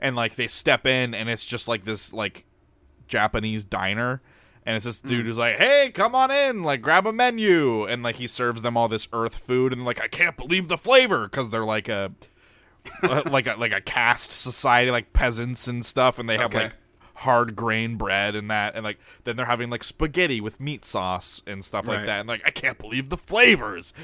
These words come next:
Speaker 1: It's so rich and
Speaker 2: <laughs>
Speaker 1: savory." And there's all these, like, really, like, kind of, like, orgasmic descriptions of the food <laughs> in, like, kind of some weird ways, but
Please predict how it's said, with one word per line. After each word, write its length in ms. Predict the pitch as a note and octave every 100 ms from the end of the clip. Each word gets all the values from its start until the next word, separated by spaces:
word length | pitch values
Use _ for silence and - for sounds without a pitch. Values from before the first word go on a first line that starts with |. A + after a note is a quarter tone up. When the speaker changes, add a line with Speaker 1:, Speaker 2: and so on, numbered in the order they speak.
| D#3
Speaker 1:
It's 200 | E3 -
so 180 | G#3+
rich 340 | F3 G3 G#3 -
and 160 | D3+
Speaker 2:
<laughs> 0 |
Speaker 1:
savory." 560 | - G3 A3 D#3 B2+ G2+ - - -
And 80 | D3
there's 100 | C3+
all 100 | D3
these, 160 | D3 B2+
like, 120 | B2
really, 460 | A#2 B2 B2+ A#2+ A2+
like, 340 | G#2+ G2+ - _ _ _ _ _
kind 200 | - C#4+
of, 80 | B3+
like, 160 | F#3+ -
orgasmic 760 | D#3 B2+ G2+ G2 B2 B2+ C#3+ -
descriptions 800 | A#2+ - C#3 C#3 - E3 E3+ D3+
of 160 | C#3+
the 100 | B2+
food 560 | - D#3 D3+ F3+ G3 F#3 - - -
<laughs> 480 | - - G3+ C#3+ -
in, 140 | E3 -
like, 160 | E3
kind 200 | - D3+
of 80 | D3+
some 220 | - D3
weird 240 | D3 E3 F3+
ways, 380 | G3+ G#3 G#3+ - - - -
but 300 | A#2 A2+